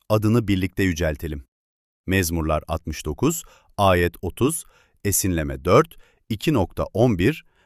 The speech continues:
Mezmurlar seksen altı, ayet on iki, otuz dört, iki nokta üç. Özverili bir ruhtan sapmaya ve benliği yüceltmeye neden olan ilkelerin yanı sıra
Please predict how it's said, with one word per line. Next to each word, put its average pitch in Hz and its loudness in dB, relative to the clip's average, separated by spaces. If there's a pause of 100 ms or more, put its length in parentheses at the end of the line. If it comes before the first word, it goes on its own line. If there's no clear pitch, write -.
(140)
Mezmurlar 110 2
seksen 90 -2
altı, 82 -2 (300)
ayet 87 2 (100)
on 135 4
iki, 135 0 (380)
otuz 90 -6
dört, 127 2 (160)
iki 156 0
nokta 123 2
üç. - -10 (1080)
Özverili 135 2
bir 123 0
ruhtan 107 0
sapmaya 73 -2 (280)
ve 120 2
benliği 104 2
yüceltmeye 110 2
neden 107 0
olan 98 0
ilkelerin 98 -2
yanı 90 0
sıra 104 0